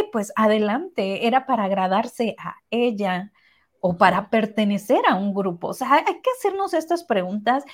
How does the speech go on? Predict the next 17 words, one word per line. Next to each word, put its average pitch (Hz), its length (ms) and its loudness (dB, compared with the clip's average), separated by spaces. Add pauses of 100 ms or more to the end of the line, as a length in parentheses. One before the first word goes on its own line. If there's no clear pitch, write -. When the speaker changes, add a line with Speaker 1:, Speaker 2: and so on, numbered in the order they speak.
(140)
Speaker 1:
y 240 120 0
de 247 140 2
ahí 262 260 2
parte 240 320 0
nuestro 226 340 -4
amor 196 280 -4
propio, 294 360 -2
¿no? 202 280 -6 (100)
De 185 140 -2
ahí 208 180 2
podemos 254 420 2
ver 220 220 -2
dónde 285 320 6
estamos 226 400 -2
poniendo 190 380 -4
nuestro 202 320 -4
amor. 247 240 0